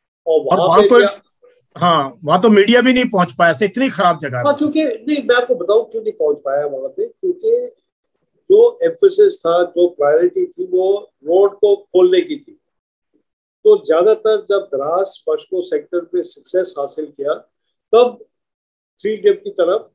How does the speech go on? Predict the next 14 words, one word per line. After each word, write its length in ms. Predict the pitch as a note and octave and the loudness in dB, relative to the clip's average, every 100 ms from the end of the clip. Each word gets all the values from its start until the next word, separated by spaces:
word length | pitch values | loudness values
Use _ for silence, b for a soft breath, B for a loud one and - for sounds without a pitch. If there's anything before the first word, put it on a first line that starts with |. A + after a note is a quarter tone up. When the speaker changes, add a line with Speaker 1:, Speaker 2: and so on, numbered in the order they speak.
| _ - | _ -8
Speaker 1:
uh, 460 | D#3 D3+ C#3+ C#3+ C#3+ C#3 | -6 -4 -4 -6 -8 -10
resources 540 | D3 F#3+ F#3 G3 E3+ | 0 2 2 2 2
भी 100 | F3 | 0
shift 300 | - D#3+ - | -2 -4 -2
हो 100 | B2+ | -4
गई। 180 | G#2+ - _ _ _ _ _ _ _ _ _ - | -6 -16 _ _ _ _ _ _ _ _ _ -2
तो 100 | B3 | 0
इस 140 | B3 C4 | 0 0
बात 140 | A#3+ | 2
से 160 | B3+ G3 | 2 0
media 280 | G#3+ A#3+ | 0 2
भी 160 | B3 B3 | 2 0
वहां 220 | A3 G3+ | -6 -4
पे, 260 | A3 A3 | 0 0